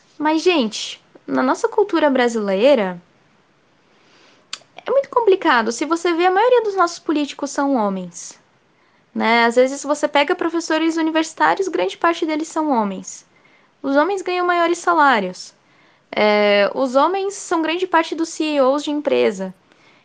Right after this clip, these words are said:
Eu não acho que a igreja tá imitando a cultura quando ela tem pastoras. Pelo contrário, uma mulher, uma igreja que sabe respeitar uma mulher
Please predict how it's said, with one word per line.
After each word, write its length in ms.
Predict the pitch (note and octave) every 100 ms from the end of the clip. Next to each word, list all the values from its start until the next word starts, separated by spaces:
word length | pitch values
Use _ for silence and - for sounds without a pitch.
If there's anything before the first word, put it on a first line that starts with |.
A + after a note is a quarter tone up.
| _
Eu 100 | - B4+
não 160 | C#5
acho 180 | F4+ -
que 80 | -
a 40 |
igreja 380 | C#4+ A#3 A#3 A#3+
tá 120 | A#3+
imitando 420 | A#3+ A#3+ A#3 A#3+ A#3
a 40 |
cultura 600 | A#3 A#3+ A3+ A#3 A3+ A3 G3
quando 220 | A3 G3+
ela 120 | G3
tem 180 | G3 G3
pastoras. 720 | G#3 G#3 - G3+ F#3+ F#3 -
Pelo 200 | - -
contrário, 560 | - G#4+ G#4 D#4 D#4 C#4
uma 120 | A#3
mulher, 320 | A#3 A#3+ B3 -
uma 200 | A#3+ B3
igreja 260 | B3 C4+
que 80 | -
sabe 200 | - D4
respeitar 440 | D#4+ - C#4 C4+
uma 160 | C4 C4
mulher 520 | A#3 G3+ G3 A#3+ F4